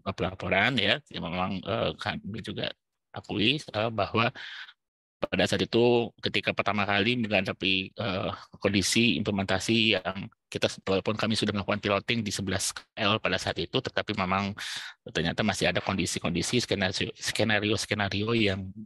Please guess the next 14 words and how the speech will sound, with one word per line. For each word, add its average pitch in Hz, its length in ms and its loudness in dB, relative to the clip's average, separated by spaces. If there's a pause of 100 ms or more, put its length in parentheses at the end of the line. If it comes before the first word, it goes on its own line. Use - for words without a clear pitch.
(160)
eh, 101 200 -4
baru 117 320 4
kita 101 320 0
dapatkan - 680 -2
pada 87 200 -2
saat - 400 0
sudah 101 320 -4
full 98 240 -4
rollout, 95 480 2
dan 98 240 -2
ini 110 400 -2 (480)
mem-, 107 480 -4
mengekspos 95 1160 0
ya - 200 0